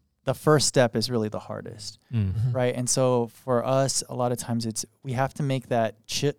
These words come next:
Speaker 1: choice with our will just to take that first step, and then subsequent steps get easier. But really, it's that making that decision to say, "I'm going to tackle this," or, "I'm gonna do this." That's,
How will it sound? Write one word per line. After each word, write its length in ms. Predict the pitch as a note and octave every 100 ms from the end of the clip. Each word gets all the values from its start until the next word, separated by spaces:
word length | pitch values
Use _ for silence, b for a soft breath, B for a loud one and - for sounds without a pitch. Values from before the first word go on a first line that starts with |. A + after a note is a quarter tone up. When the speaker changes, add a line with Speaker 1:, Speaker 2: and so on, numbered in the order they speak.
| _
Speaker 1:
choice 360 | - E3 D#3+ -
with 140 | C3
our 100 | A#2+
will 420 | A#2+ C#3 C#3+ B2
just 280 | A2+ C#3+ C3
to 80 | D3+
take 220 | D3+ C#3+
that 160 | A#2+ G#2
first 240 | B2+ A#2
step, 380 | - D#3 C3 - _ _ _ -
and 120 | C#3+
then 220 | C#3 C3+ B2
subsequent 540 | F#3 F#3+ - D#3 C3+
steps 260 | C#3+ A#2+ -
get 140 | A#2+
easier. 420 | B2+ C3 A#2+ G#2
But 180 | G#2+ A#2
really, 280 | C3+ D3 C3+
it's 160 | A#2
that 180 | B2 G#2+ - _ _ -
making 320 | D3+ D3 D#3+
that 160 | C#3+ B2
decision 420 | A#2 C#3+ B2 A#2+
to 160 | B2 A#2
say, 220 | B2 A2+
"I'm 200 | A#2 B2
going 300 | B2 B2 A#2
to 160 | -
tackle 380 | A#2 - A#2 A#2
this," 180 | A2+ -
or, 60 | A#2
"I'm 120 | A#2+
gonna 160 | A2+
do 240 | G#2+ B2 A#2+
this." 340 | A2 G#2+ - b b b b b
That's, 300 | B2+ -